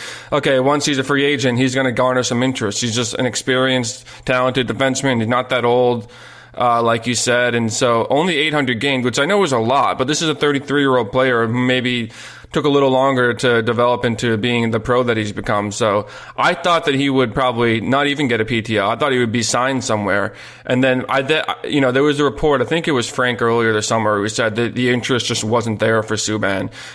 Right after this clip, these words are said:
um, around the league. And so maybe P T O was all he was getting. And yeah, like you said, it's just, at this point in his career, a P T O, maybe be a sixth, seventh defenseman, not really worth it in his eyes. So,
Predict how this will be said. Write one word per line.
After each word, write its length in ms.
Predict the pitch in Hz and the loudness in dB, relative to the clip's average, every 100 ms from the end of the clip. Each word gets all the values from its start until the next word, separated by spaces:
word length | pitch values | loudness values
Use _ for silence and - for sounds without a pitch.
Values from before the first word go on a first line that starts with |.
| - | -6
um, 520 | 110 104 104 101 104 - - - | -2 0 0 -2 -6 -10 -8 -2
around 300 | 123 117 110 | 0 2 0
the 100 | 110 | 0
league. 320 | 113 110 110 | 0 0 -2
And 140 | 110 | -2
so 240 | 127 113 113 | 0 2 2
maybe 460 | 127 127 127 127 - 113 | 2 2 0 -2 -4 -4
P 140 | 139 | -4
T 200 | 131 120 | -2 0
O 140 | 117 117 | 2 2
was 120 | 113 | 2
all 200 | 110 113 | 2 2
he 100 | 113 | 0
was 160 | 107 98 | -2 -2
getting. 380 | 113 110 110 | 0 2 0
And 180 | 107 107 | 0 0
yeah, 160 | 110 107 | 0 2
like 260 | 107 107 | 0 0
you 60 | 107 | -2
said, 340 | - 113 107 | -2 2 2
it's 220 | 107 110 - | 0 -2 -4
just, 260 | 113 107 - - - - - - 78 73 | -4 -6 -14 -20 -20 -20 -20 -20 -16 -6
at 140 | 151 147 | -4 -2
this 140 | 143 | -2
point 260 | 151 131 123 | 0 0 2
in 60 | |
his 120 | 120 | -2
career, 560 | 110 123 120 120 120 110 | -2 -2 0 2 2 0
a 60 | 113 | -2
P 180 | 139 | -2
T 260 | 135 131 120 | -2 0 2
O, 220 | 120 120 | 4 2
maybe 360 | 117 123 117 120 | 2 0 0 0
be 120 | 120 | 0
a 80 | 113 | 0
sixth, 400 | - 131 120 - | 0 -2 -4 -2
seventh 300 | 123 113 110 | -2 -2 -4
defenseman, 580 | 107 113 113 117 113 117 | -2 -2 -2 -2 -2 0
not 200 | 120 92 | 0 0
really 240 | 113 113 | 0 0
worth 340 | 110 110 110 | 2 0 2
it 160 | 110 - | -2 -2
in 140 | 113 | -2
his 200 | 117 107 | -2 0
eyes. 300 | 104 101 95 | 0 0 -2
So, 380 | - 104 101 - | -2 -2 -2 -4